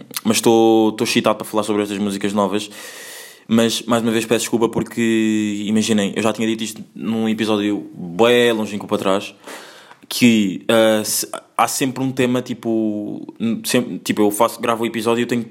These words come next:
não é tenho que ter, mas normalmente na se-, durante a semana penso sempre em alguma cena sobre a vida e que, que, que faça, tipo, pensar bué e ter teorias e não sei o quê, blá, blá, blá.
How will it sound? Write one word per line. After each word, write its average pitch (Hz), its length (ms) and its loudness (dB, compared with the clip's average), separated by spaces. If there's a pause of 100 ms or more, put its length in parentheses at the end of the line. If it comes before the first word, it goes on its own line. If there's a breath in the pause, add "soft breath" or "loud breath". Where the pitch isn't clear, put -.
(180)
não 165 140 4
é 190 60 2
tenho 202 200 2
que 160 60 -2
ter, 160 260 4
mas 110 200 -6 (240 loud breath)
normalmente 127 340 2
na 139 80 -2
se-, 131 200 -8
durante 131 280 0
a - 20 -2
semana 131 240 0
penso 135 220 -4
sempre 131 340 0 (260 loud breath)
em 123 100 4
alguma 127 340 2
cena 127 300 2
sobre 123 260 2
a 120 40 6
vida 123 540 2
e 110 160 -2
que, - 480 -16
que, 127 140 -2
que - 80 -8
faça, 123 440 0
tipo, - 160 -6
pensar 120 360 2
bué 123 460 2
e 117 100 -2
ter 110 200 0
teorias 120 680 4
e 120 60 0
não 117 120 2
sei 110 180 -6
o - 180 -18
quê, 131 220 4
blá, 123 120 6
blá, 110 180 4
blá. 104 300 -4